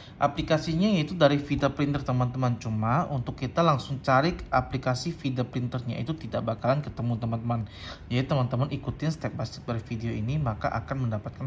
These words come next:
hasil yang sama. Nah, untuk pertama-tama, kita akan melakukan pair Bluetooth ter-, terlebih dahulu, teman-teman. Nah, untuk di Android, pair Bluetooth itu dua kali. Pertama, di dalam menu Bluetooth.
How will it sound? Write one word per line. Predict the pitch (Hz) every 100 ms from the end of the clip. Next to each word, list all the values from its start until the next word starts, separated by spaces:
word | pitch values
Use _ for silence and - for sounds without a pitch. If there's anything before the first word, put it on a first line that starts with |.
| 117
hasil | 104 123
yang | 117
sama. | 104 104 101 101 - - - - -
Nah, |
untuk | 113 127 214
pertama-tama, | 196 165 156 160 127 120 147 - - -
kita | - 147 214
akan | 208
melakukan | 165 165 196 -
pair | 156 147
Bluetooth | 143 143 -
ter-, | 143 139 135
terlebih | - 131 131 135
dahulu, | 131 135 143
teman-teman. | 127 123 123 117 107
Nah, | 113 110
untuk | 170 247
di | -
Android, | - 143 135 113
pair | - 139 123
Bluetooth | 127 131 -
itu | 151
dua | 170 139 -
kali. | 113 113 104 - - -
Pertama, | - - 127 123 160 180
di | 131
dalam | 123 139 175
menu | 147 131 123
Bluetooth. | 135 - 123 127 -